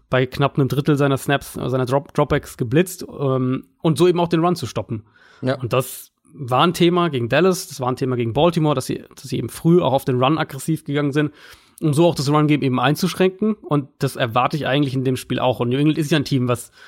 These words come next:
Speaker 1: was durchaus gerne auch mal bei Early Downs dann auch aus mal einer, einer Heavy Formation da, ähm, den Ball läuft.
Speaker 2: Und gegen die Bengals hat das ja nach längerer Zeit auch mal wieder etwas besser funktioniert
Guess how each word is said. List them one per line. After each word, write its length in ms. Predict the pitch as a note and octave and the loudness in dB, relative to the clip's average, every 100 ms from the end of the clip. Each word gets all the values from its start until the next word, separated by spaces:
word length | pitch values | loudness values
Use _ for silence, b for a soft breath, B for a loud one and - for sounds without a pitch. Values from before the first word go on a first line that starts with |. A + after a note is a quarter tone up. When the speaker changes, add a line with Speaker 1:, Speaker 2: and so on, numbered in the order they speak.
| B B - | B B -6
Speaker 1:
was 120 | B2 | -2
durchaus 260 | C#3+ D3 | 0 0
gerne 220 | - C#3 B2 | 2 2 4
auch 80 | C3 | 2
mal 140 | B2+ | 2
bei 60 | B2+ | 4
Early 240 | B2+ B2+ | 4 2
Downs 360 | A#2+ B2 B2+ - | 4 2 0 0
dann 280 | A#2 A#2+ B2 | 0 0 -2
auch 420 | - - - - | -6 -6 -4 -2
aus 120 | B2+ | -2
mal 140 | C3 | 0
einer, 240 | B2+ B2+ B2 | 2 2 2
einer 160 | B2+ | 2
Heavy 240 | A#2+ C3 B2+ | 2 2 2
Formation 500 | B2+ B2 B2 B2+ A#2 | 0 0 0 0 0
da, 520 | A2+ A2+ - C3+ A#2+ | 0 0 -2 -2 -2
ähm, 220 | A2+ A#2 C3 | -2 -4 -4
den 100 | A#2 | -4
Ball 160 | A#2+ | -2
läuft. 400 | A2+ A#2+ - - _ _ b b b b b - | -2 -2 -4 -14 _ _ b b b b b -4
Speaker 2:
Und 140 | C3 | 0
gegen 160 | D3 C#3+ | 2 0
die 80 | B2+ | 2
Bengals 400 | C3 D#3+ D#3+ C#3+ | 2 2 0 -4
hat 120 | C3 | -4
das 120 | B2 | 0
ja 240 | C3+ C3+ | 2 4
nach 220 | C3+ B2 A#2+ | 4 2 2
längerer 460 | A#2 D3 C#3+ A#2+ | 2 2 0 -2
Zeit 260 | - C#3 - | 0 0 0
auch 80 | B2 | 0
mal 200 | B2 A2+ | 0 2
wieder 180 | A#2 - | 0 -2
etwas 300 | - A#2 - | -4 -6 -2
besser 360 | A#2+ B2 C#3 | -2 0 -2
funktioniert 920 | B2 B2 A#2+ - A#2 A2 C3 B2+ - | 0 0 -2 0 2 4 4 2 -4